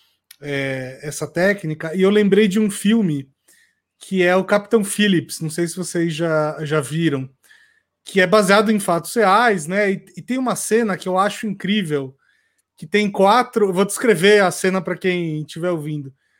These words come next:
tem quatro snipers, né,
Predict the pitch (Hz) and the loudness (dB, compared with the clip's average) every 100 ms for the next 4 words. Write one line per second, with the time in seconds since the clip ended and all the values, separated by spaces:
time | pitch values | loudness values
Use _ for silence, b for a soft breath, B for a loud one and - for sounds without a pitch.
0 | _ _ _ - 208 202 220 269 269 226 | _ _ _ -4 -2 2 2 2 0 -2
1 | 196 160 190 226 220 156 139 - - - | -2 0 2 2 0 -6 -6 -14 -18 -10
2 | 165 180 202 | -4 -4 -4